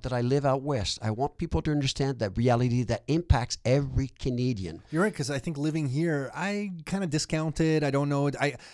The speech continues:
Speaker 2: I know that Bill Gates flew over the oil sands, you know, when he looked at it
Speaker 1: Mm-hmm.
Speaker 2: way back when oil was going up.
Speaker 1: Mm-hmm.
Speaker 2: And I,
Speaker 1: You
Speaker 2: we kinda
Speaker 1: forget,
Speaker 2: lose
Speaker 1: uh,
Speaker 2: we
Speaker 1: Jane Fonda, too.
Speaker 2: Yeah. Oh, did she?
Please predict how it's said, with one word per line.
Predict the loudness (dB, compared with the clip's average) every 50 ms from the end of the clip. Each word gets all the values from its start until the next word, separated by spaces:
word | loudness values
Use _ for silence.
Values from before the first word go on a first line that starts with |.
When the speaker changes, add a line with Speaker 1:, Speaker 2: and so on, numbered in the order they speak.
| -20 -12 -4
Speaker 2:
I | -2 0
know | 0 2 2 2 2
that | 2 0 0 0
Bill | 0 0 0
Gates | 0 0 0 0 -2 -2
flew | -4 -4 -2 0 0
over | 2 2 2
the | 0 0 0
oil | 0 0 0 0 -2
sands, | -2 -2 -2 -2 -2 -2 -4 -4 -4 -4 -4 -2
you | -2 0
know, | 0 0 0
when | 0 0
he | 2
looked | 2 2 4 4
at | 4 2
it |
Speaker 1:
Mm-hmm. | 2 2
Speaker 2:
way | 2 0
back | 0 2 2 0 0 0
when | -2 0
oil | 0 2 0 0 0
was | -2 -4
going | -4 -2 0 2 4
up. | 4 4 2
Speaker 1:
Mm-hmm. | 0 -2 -8 -12 -16 -10 -6
Speaker 2:
And | -4 -2 -2 -2 -2 -2 -2
I, | -2 -2
Speaker 1:
You | -2 -2
Speaker 2:
we | -2 -2
kinda | -2 0 0
Speaker 1:
forget, | 2 2 2 2
Speaker 2:
lose | 2 0
Speaker 1:
uh, |
Speaker 2:
we | 0 2
Speaker 1:
Jane | 4 4 4 2
Fonda, | 4 4 4 4 6 4 2 2
too. | 2 2 2 2 2 0 -4 _ _ -10 -2
Speaker 2:
Yeah. | 2 2 2 2 2
Oh, | 0 -2
did | -2 -2 -4
she? | -2 -2 -2 -2 -2